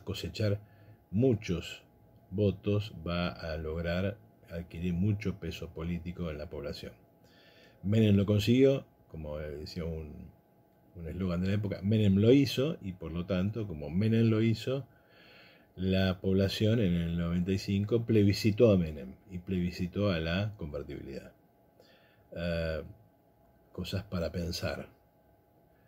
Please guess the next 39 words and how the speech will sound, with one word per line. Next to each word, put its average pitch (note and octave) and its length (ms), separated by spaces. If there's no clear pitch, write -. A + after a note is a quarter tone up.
porque E2 360
después E2 220
vamos F#2 200
a F#2+ 40
ver F#2+ 120
cómo F#2+ 200
terminó F#2+ 340
la F2+ 100
convertibilidad F2+ 840
y, G2+ 460
eh, E2 400
cómo G2+ 460
muchas F#2+ 480
veces G2+ 580
se - 220
compran F2+ 480
espejitos F#2 520
de F#2 80
colores G2+ 380
que - 120
duran F2 260
un F#2 100
tiempo G2 520
y D#2 100
que D#2 140
terminan E2 420
en E2 80
catástrofes - 560
terribles. - 640
Y A#2+ 160
ese B2+ 140
es A#2+ 120
un G2+ 120
futuro G#2+ 480
posible, G2 640
un E2+ 160
futurible F#2 760
de D#2 140
Milei. D#2 460